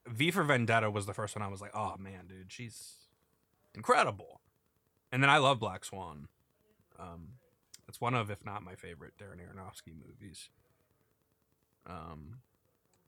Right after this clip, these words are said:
but yeah, no, I'm always down for more Natalie Portman. And Julianne Moore's a great actress, you know? So.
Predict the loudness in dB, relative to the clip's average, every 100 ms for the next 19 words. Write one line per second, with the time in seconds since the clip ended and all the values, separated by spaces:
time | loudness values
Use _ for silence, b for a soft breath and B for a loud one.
0 | _ _ _ _ _ _ _ _ -4 -2
1 | 0 0 -2 -4 -6 -2 -2 0 -2 -4
2 | -4 -4 -2 -4 -6 -6 -6 -6 -6 0
3 | 4 4 6 4 4 0 -2 0 0 -2
4 | -8 -18 _ _ -12 -10 -12 _ _ _